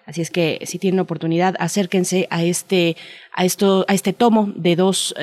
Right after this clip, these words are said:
de, a este volumen de dos novelas de Oscar de la Borbolla.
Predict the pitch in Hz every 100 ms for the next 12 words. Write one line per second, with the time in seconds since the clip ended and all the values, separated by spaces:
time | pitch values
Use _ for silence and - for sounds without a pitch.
0 | 156 160 - 165 - 170 185 262 202 165
1 | 165 170 165 196 202 190 - - - -
2 | _ 160 165 165 175 - 165 - 175 160
3 | 165 170 190 220 277 240